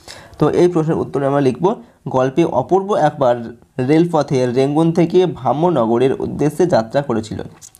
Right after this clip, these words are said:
সারাদিনের সমস্ত কাজকর্ম শেষ করে অপূর্ব ভেবেছিল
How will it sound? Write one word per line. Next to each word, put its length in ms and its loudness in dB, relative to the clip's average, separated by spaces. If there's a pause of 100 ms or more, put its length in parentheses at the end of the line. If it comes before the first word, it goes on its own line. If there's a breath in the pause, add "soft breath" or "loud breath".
(320 loud breath)
সারাদিনের 580 2
সমস্ত 380 0
কাজকর্ম 600 0
শেষ 280 -2
করে 320 0 (240 loud breath)
অপূর্ব 400 0
ভেবেছিল 500 2